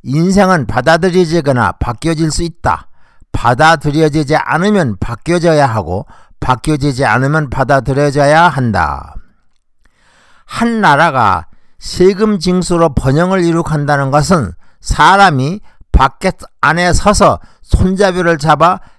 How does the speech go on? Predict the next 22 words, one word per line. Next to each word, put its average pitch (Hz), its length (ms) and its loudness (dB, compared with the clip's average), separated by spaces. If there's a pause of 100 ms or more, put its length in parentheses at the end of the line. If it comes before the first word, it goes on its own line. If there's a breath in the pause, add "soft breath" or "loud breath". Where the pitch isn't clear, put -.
자신을 170 560 -4
들어 170 280 0
올리려는 156 680 0
노력과 131 460 -2
같다고 - 680 -2
우리는 127 340 -6
주장한다. 104 840 -6 (1400)
나는 151 480 2 (160)
동의하는 202 680 0
한 196 180 0
사람과 170 440 2
논쟁을 160 540 0
하는 147 200 -2
것보다 135 520 -2 (240 soft breath)
차라리 147 460 0 (100)
백 - 240 -2
사람의 170 560 2
바보들과 170 680 4
논쟁을 156 440 0
벌이겠다. 98 800 -4 (1600 soft breath)
인생의 202 600 0
과정에서 131 840 0